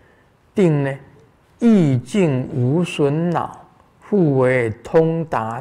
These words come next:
知之助。也就是讲说，这个流动气可以住在眼睛里面，能够让你得到了智慧，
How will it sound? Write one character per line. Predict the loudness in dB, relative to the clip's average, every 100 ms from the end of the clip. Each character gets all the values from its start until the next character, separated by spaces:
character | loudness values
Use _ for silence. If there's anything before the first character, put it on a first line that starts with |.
| -14
知 | -6 -2 -2 -2 -8 -20 _ _ _ _ _
之 | -8 -2 -2 -2
助。 | -2 -4 -4 -16 -20 -20 -20 -20 -20 -20 _ _ _
也 | 0
就 | 2 2
是 | 2 0
讲 | -2 -2
说， | -2 -2 -2 -8 -20 _ _ _ _ _ _
这 | 0
个 | 2
流 | 4 4 4 2
动 | 2 0 -2
气 | -6 -4 -2 -2 -6
可 | -14 -4 0
以 | 0 -2 -12 -16 _
住 | 0 0
在 | 2 0
眼 | 0 -2 -4 -6
睛 | -2 0 -2
里 | -4
面， | -6 -6 -8 -16 _ _ _ _ _ _ _ _ _ _ _ _ _ -8
能 | -4 -2 0 -2
够 | 0 2 2 0 -8 -20 -20 _ _
让 | -4 -2 -2 -2 -4
你 | -6 -8 -10 -8
得 | -4 0 0
到 | 0 -2 -2
了 | -4 -4 -6
智 | -4 0 0
慧， | 0 -2 -4